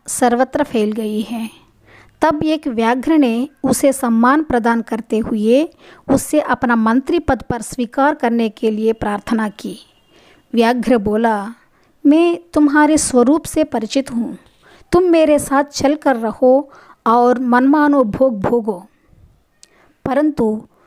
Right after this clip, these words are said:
मैं एक बात तुम्हें सूचित कर देता हूँ। हमारी जाति का स्वभाव अत्यंत कठोर होता है, यह बात लोक प्रसिद्ध है।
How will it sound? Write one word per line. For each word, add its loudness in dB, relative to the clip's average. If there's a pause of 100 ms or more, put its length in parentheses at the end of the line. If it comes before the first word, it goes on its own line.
(300)
मैं 4
एक 2
बात 0 (160)
तुम्हें 0
सूचित -2
कर -2
देता -2
हूँ। -6 (680)
हमारी 2
जाति 0
का 0
स्वभाव -2 (120)
अत्यंत -8
कठोर -4
होता -8
है, -14 (600)
यह 2
बात 0
लोक 2
प्रसिद्ध -4
है। -6